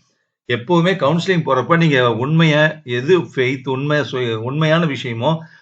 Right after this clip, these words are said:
அதை அவங்களோட ஷ-, சொல்றப்ப தான் உங்களுக்கு சரியான ஒரு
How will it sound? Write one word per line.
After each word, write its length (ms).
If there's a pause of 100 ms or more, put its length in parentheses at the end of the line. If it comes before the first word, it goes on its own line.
(140)
அதை 180
அவங்களோட 360
ஷ-, 360
சொல்றப்ப 480
தான் 160
உங்களுக்கு 260
சரியான 460 (460)
ஒரு 140